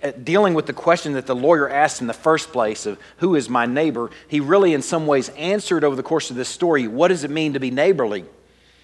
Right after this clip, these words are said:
And he asks the lawyer, after he tells the story, "Who was the neighbor of the three? Who was the neighborly one among the three?" And the lawyer then, showing just how vile Samaritans were to them,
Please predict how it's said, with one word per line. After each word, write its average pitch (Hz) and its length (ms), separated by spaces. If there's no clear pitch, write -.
And 143 100
he 147 140
asks - 600
the 139 160
lawyer, 147 480
after 143 260
he 139 80
tells 170 320
the 131 80
story, 165 460
"Who 233 160
was 220 180
the 160 100
neighbor 165 440
of 131 80
the 131 80
three? 165 260
Who 190 200
was 220 200
the 165 80
neighborly 165 480
one 120 220
among 131 340
the 110 140
three?" 151 420
And 110 100
the 120 60
lawyer 160 340
then, 120 220
showing 123 400
just 247 380
how 180 180
vile 165 420
Samaritans 139 640
were 175 220
to 127 160
them, 95 280